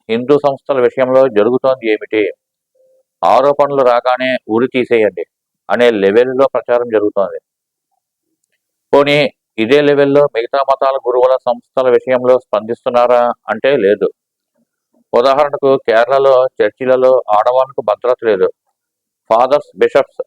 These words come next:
మమ్మల్ని శారీరకంగా వేధిస్తున్నారు అని నన్స్ స్వయంగా మీడియా ముందు చెప్పినా, చర్చిలలో నూతుల్లో నర్సు శవాలు దొరికినా ఆ వార్తలు ఒకసారి వార్తల్లోకి వచ్చి మాయమైపోతాయి. అలాగే ఈ మధ్యనే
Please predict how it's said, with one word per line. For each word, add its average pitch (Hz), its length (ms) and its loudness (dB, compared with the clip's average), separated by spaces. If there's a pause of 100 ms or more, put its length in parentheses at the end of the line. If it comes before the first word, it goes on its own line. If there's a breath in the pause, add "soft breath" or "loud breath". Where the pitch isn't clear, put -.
మమ్మల్ని 123 340 0
శారీరకంగా 127 760 0
వేధిస్తున్నారు 117 720 0
అని 117 240 -2 (800)
నన్స్ 135 400 -2 (120)
స్వయంగా 131 480 0
మీడియా 117 400 0
ముందు 135 180 -8
చెప్పినా, 120 360 -2 (920)
చర్చిలలో 139 540 2 (920)
నూతుల్లో 139 520 2 (180)
నర్సు 117 300 -2
శవాలు 131 380 0
దొరికినా 107 420 0 (320)
ఆ 113 120 2 (140)
వార్తలు 117 420 0
ఒకసారి 123 420 0
వార్తల్లోకి 123 640 0
వచ్చి 113 300 -2 (800)
మాయమైపోతాయి. 107 760 0 (1120)
అలాగే 143 400 2
ఈ 131 120 -2
మధ్యనే 139 380 -2